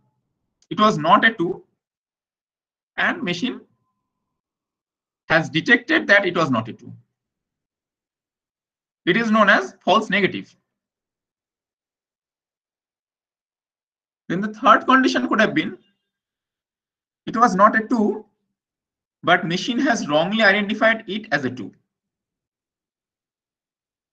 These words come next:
So it was not a two, but machine has wrongly identified as two. And the fourth condition is that it was two, but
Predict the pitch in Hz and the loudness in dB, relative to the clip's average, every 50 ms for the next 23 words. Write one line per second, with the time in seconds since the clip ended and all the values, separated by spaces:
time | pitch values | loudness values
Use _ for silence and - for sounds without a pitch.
0 | _ _ _ _ _ _ _ _ - 190 196 220 220 233 - 185 208 214 214 226 | _ _ _ _ _ _ _ _ -2 -2 0 2 0 0 2 4 4 2 2 0
1 | - - - 226 170 117 - - - _ _ _ _ _ - 127 147 151 147 147 | -2 -4 -2 0 0 0 -2 -6 -12 _ _ _ _ _ -2 2 2 2 2 0
2 | 156 165 - 214 302 240 196 180 262 - 131 147 147 156 175 196 208 202 175 170 | -2 -2 0 2 4 4 4 4 2 2 2 2 2 2 2 2 4 4 4 4
3 | 180 175 170 170 170 - - 180 - - - - 160 196 - _ _ _ _ _ | 4 2 2 0 0 0 -2 -2 -2 -6 -6 -4 -4 -4 -6 _ _ _ _ _
4 | _ _ _ _ _ _ _ _ _ _ _ _ _ _ _ _ _ _ _ _ | _ _ _ _ _ _ _ _ _ _ _ _ _ _ _ _ _ _ _ _
5 | _ _ _ _ 139 147 - - _ - - - - _ _ _ _ _ _ _ | _ _ _ _ -12 -12 -12 -14 _ -18 -18 -18 -18 _ _ _ _ _ _ _
6 | _ _ _ _ _ _ _ _ _ _ _ _ _ _ _ _ _ _ _ _ | _ _ _ _ _ _ _ _ _ _ _ _ _ _ _ _ _ _ _ _
7 | _ _ _ _ _ _ _ _ _ _ _ _ _ _ _ _ _ _ _ _ | _ _ _ _ _ _ _ _ _ _ _ _ _ _ _ _ _ _ _ _
8 | - - 156 170 170 185 196 - - 208 220 220 - 220 208 202 202 208 208 190 | -8 -8 -8 -6 -6 -8 -8 -6 -6 -6 -6 -4 -2 -2 0 0 0 0 0 -2
9 | 190 185 170 - 160 160 165 170 - - _ _ _ _ _ _ _ _ _ _ | -2 -2 0 2 2 2 2 2 -2 -10 _ _ _ _ _ _ _ _ _ _
10 | _ _ - 151 143 - 143 151 170 226 208 - - - 135 123 - - - _ | _ _ -8 -6 -4 2 4 6 6 6 4 0 0 0 0 0 0 -6 -12 _
11 | _ _ _ _ _ _ _ _ _ _ _ _ _ _ _ _ _ _ _ _ | _ _ _ _ _ _ _ _ _ _ _ _ _ _ _ _ _ _ _ _
12 | _ _ _ _ 135 139 180 - - - | _ _ _ _ 4 4 4 4 2 -4